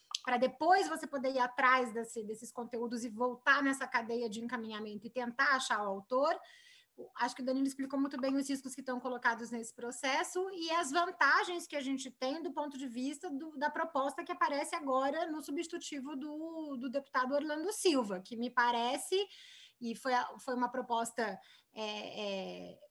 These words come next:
pensada por várias cabeças aí, vocalizada pelo, pelo, pelo professor Danilo, e que ganhou o apoio da Coalizão Direitos na Rede nesse sentido, por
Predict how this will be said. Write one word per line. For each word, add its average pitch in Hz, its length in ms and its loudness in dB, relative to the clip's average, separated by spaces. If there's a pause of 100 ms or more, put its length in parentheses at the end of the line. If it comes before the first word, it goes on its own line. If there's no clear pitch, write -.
(300)
pensada 262 540 6
por 269 180 -2
várias 269 440 6
cabeças 262 680 4
aí, 247 220 2
vocalizada 269 840 4
pelo, 254 640 0
pelo, 240 920 0
pelo 240 160 -2
professor 254 480 -4
Danilo, 240 500 2 (260)
e 254 60 -4
que 277 140 -4
ganhou 269 460 4
o - 20 6
apoio 285 320 4
da 254 100 0
Coalizão 247 400 0
Direitos 233 380 -4
na 233 80 -2
Rede 226 300 -2
nesse 226 220 -6
sentido, 233 420 -8
por 233 280 -2